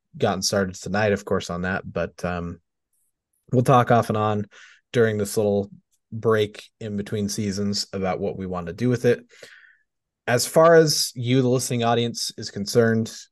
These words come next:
um, any announcements and or schedules related to what season two will hold, that's gonna be coming on the Instagram page. And that's a good time for us to plug that for you.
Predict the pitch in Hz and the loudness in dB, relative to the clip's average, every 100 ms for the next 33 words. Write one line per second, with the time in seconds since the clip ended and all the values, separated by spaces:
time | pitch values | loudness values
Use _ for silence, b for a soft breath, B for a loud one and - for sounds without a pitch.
0 | - 104 101 98 95 95 _ _ _ _ | -6 -2 0 0 -4 -6 _ _ _ _
1 | _ _ 131 156 123 113 117 - 120 113 | _ _ 0 2 4 2 0 -2 -4 -4
2 | - 110 104 98 - 107 101 110 113 - | -6 -4 -2 -4 -4 -4 0 -2 -2 -8
3 | - 98 95 98 95 98 - 101 98 95 | -10 -8 -2 -2 -2 -8 -6 -4 -2 -4
4 | - - 92 92 101 90 101 104 104 - | -4 -4 -6 -6 -6 -4 0 0 0 -6
5 | b b b - 123 127 131 120 113 113 | b b b 0 2 2 0 0 0 -2
6 | 110 - 117 107 101 101 98 95 92 87 | -2 -4 -6 -4 -2 -2 -4 -8 -6 -6
7 | - 90 - - - _ - 95 101 104 | -6 -8 -8 -12 -18 _ -10 -6 -6 -4
8 | 98 104 - 101 95 92 98 87 - 98 | -4 -4 -4 -4 -4 -4 -4 -4 -8 -6
9 | 90 87 _ b b _ - 131 123 113 | -6 -8 _ b b _ 2 4 4 2
10 | - 107 104 107 | 0 -2 0 0